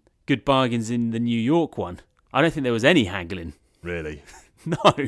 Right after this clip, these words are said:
Speaker 2: Did, so did Emma come back with a couple of suitcase full of cool toys?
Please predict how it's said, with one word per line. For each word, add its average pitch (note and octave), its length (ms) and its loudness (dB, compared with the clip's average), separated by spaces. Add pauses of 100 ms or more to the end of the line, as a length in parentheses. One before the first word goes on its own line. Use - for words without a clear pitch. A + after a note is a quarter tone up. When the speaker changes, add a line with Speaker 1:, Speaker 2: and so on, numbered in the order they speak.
Speaker 2:
Did, C#3 200 2
so D#3+ 180 2
did D3 180 -2
Emma D3 220 2
come D3 180 -4
back C#3 200 0
with A#2+ 120 -4
a A2 40 -16
couple - 240 -6
of A2 60 -10
suitcase A#2 440 -4
full A#2 220 -4
of G2+ 280 -6
cool G#2+ 200 -8
toys? D#2+ 500 -6